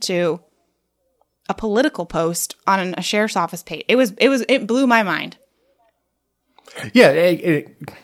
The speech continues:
Speaker 2: there are so many other reasons that, <sighs> uh, miscarriage,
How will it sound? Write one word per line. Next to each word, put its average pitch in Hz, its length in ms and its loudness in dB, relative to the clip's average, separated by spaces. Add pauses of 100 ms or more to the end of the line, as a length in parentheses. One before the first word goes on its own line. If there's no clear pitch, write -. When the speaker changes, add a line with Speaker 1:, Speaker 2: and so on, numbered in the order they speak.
(600)
Speaker 2:
there 170 180 10
are 147 60 8
so 180 280 6
many 190 200 4
other 151 220 6
reasons 123 440 2
that, 120 300 2 (260)
<sighs> - 360 -10 (760)
uh, 110 420 0 (1300)
miscarriage, 135 760 2